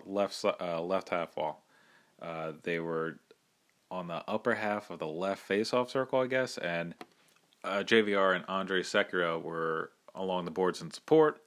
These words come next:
The puck comes to J V R at the board battle, and he quickly just throws a puck towards the net,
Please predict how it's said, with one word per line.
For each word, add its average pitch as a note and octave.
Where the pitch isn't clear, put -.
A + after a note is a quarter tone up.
The G2
puck G#2
comes F#2+
to F2+
J F2+
V F2
R F2
at E2+
the E2+
board F#2+
battle, F#2+
and E2+
he F2
quickly F#2+
just E2+
throws F#2
a F#2
puck -
towards F2
the -
net, A2+